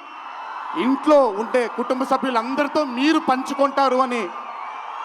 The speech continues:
మిమ్మల్ని కోరుకుంటూ, మీరెప్పుడు ఇలా చల్లగా ఆనందంగా ఉండాలని ఆ దేవుణ్ణి మనసారా కోరుకుంటూ సెలవు తీసుకున్నాను.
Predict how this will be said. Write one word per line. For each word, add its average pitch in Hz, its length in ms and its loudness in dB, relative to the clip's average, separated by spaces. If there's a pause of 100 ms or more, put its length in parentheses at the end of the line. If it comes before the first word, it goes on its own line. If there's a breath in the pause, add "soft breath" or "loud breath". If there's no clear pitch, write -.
(120)
మిమ్మల్ని 220 300 2
కోరుకుంటూ, 240 560 4
మీరెప్పుడు 240 540 2
ఇలా 233 200 2
చల్లగా 226 480 2
ఆనందంగా 233 520 4
ఉండాలని 214 440 2
ఆ 208 40 2
దేవుణ్ణి 208 340 0
మనసారా 208 420 0
కోరుకుంటూ 202 560 0 (1800)
సెలవు 226 220 4
తీసుకున్నాను. 262 760 2